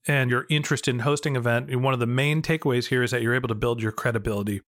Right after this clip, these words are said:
and that you're able to put yourself next to a class of other marketers or other professionals that help you drive influence for your business, right? And that's why there is a business result that comes out of being a host of the event.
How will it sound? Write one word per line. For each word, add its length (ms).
and 140
that 80
you're 160
able 280
to 200
put 240
yourself 420
next 240
to 100
a 60
class 580
of 280
other 240
marketers 600
or 200
other 160
professionals 720
that 340
help 400
you 480
drive 400
influence 600
for 160
your 200
business, 600
right? 220
And 160
that's 260
why 140
there 160
is 100
a 80
business 480
result 300
that 120
comes 300
out 100
of 200
being 260
a 60
host 420
of 140
the 80
event. 320